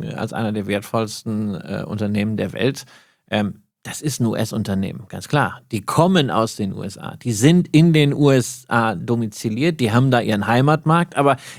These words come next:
die haben diesen Heimatmarkt dann eben als Basis genutzt, um in alle Welt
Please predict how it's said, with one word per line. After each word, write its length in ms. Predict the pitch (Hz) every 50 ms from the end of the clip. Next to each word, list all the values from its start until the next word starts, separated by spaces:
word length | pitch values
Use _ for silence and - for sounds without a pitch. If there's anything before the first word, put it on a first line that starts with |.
| - -
die 120 | 143 127
haben 180 | 143 165 185 180
diesen 420 | 175 165 139 143 143 127 113 -
Heimatmarkt 800 | 143 143 147 156 160 160 160 151 156 151 139 135 143 160 160 -
dann 120 | 147 139 143
eben 320 | - 147 147 147 139 143 -
als 340 | - 131 139 127 120 123 123
Basis 500 | 143 135 143 165 165 143 147 139 - -
genutzt, 560 | - 127 123 123 139 160 156 - - - - -
um 280 | 175 165 180 180 165 -
in 220 | 165 151 143 151 - -
alle 380 | 143 156 165 190 196 165 120
Welt 480 | 123 123 127 143 175 180 156 - -